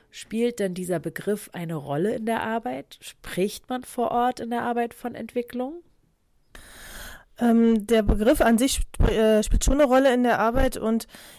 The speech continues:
Speaker 2: ich glaube vor allen Dingen, wenn man in Ländern arbeitet, wo, also in Ländern des globalen Südens, wo die,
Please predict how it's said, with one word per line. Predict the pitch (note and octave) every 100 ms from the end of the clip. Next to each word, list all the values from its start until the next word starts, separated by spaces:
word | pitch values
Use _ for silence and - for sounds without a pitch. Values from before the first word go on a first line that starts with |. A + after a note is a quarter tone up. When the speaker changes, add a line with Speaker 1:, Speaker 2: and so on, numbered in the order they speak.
| -
Speaker 2:
ich |
glaube | G#3+ A3+
vor | A#3 -
allen | A3+
Dingen, | B3 A#3
wenn | A3
man | A#3 A#3
in | A3+ A3
Ländern | G#3+ A3 A#3+ A#3
arbeitet, | - G#3 A3+ A3 A3+ G#3 -
wo, | G#3 G#3+ A3 A3+ A3 A3 - - _ _ - - - -
also | G#3+
in | G#3+
Ländern | G#3+ A3+ A#3
des | A3 -
globalen | A3+ G#3 G#3+ A3 G#3 G#3+
Südens, | G#3 A#3 B3+ A#3+ - -
wo | B3 G#3+
die, | G#3 G#3 G#3 G3+